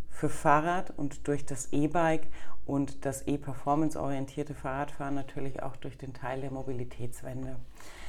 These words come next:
Ja, und jetzt fragt sich wahrscheinlich der ein oder andere Hörer, und was hat das jetzt mit mir zu tun? <laughs> Ähm,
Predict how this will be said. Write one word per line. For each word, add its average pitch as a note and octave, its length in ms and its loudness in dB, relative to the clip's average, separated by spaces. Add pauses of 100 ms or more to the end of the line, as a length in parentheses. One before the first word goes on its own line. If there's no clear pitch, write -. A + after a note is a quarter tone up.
(180)
Ja, C#3 200 4
und C3+ 100 2
jetzt C#3 140 0
fragt D3+ 240 4
sich D#3+ 120 -2
wahrscheinlich D#3 380 2
der D3 140 2
ein D3 120 2
oder D3+ 200 4
andere D3 340 2
Hörer, D#3+ 320 4
und D#3 100 4
was C#3+ 160 -2
hat D3+ 140 -2
das C#3 100 0
jetzt C#3+ 220 -2
mit B2 120 2
mir C3 280 0
zu - 140 -6
tun? F#3 260 -8 (300)
<laughs> B2 100 -2 (540)
Ähm, E3 300 10